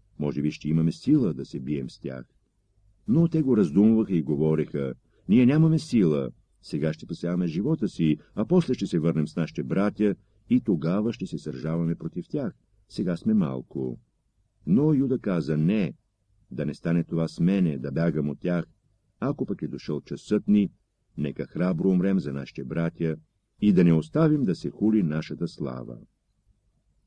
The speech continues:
Дигна се войската от стана и се спря срещу тях. Конницата се раздели на две части, а пред войската вървяха прашници и стрелци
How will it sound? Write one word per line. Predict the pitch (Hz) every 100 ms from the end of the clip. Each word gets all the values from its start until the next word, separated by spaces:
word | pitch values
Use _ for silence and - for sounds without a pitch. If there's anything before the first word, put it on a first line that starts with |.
| _ _ _ _ _ _ _
Дигна | 101 180 196 165
се | 135
войската | 107 - 90 82
от | 76
стана | - 120 120 131 135 - _ _ _ -
и | -
се | -
спря | - - 101
срещу | - 101 -
тях. | 98 104 101 - _ _ _ _ _ _ _
Конницата | - 180 156 120 95 82
се | - 78 73 69
раздели | 76 60 82 80
на | 76 69
две | 60 90 104
части, | - 107 101 - 104 104 _ _ _
а | 120
пред | 123 98
войската | - 78 - 151 156 135
вървяха | 92 78 76 -
прашници | - 98 101 - 101 - 95 -
и | 78
стрелци | - 73 71 - 80 80